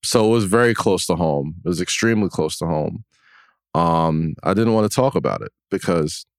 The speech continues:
there was, um, I'll tell you personal, I'll tell you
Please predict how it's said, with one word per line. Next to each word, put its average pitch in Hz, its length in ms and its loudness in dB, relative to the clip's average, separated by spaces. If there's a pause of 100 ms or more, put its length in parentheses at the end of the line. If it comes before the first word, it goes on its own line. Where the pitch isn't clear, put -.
(1080)
there 92 80 2
was, 95 300 2
um, 73 540 0 (800)
I'll 120 100 0
tell 139 180 2
you 113 100 2
personal, 110 420 0
I'll 92 60 2
tell 117 200 2
you 76 200 0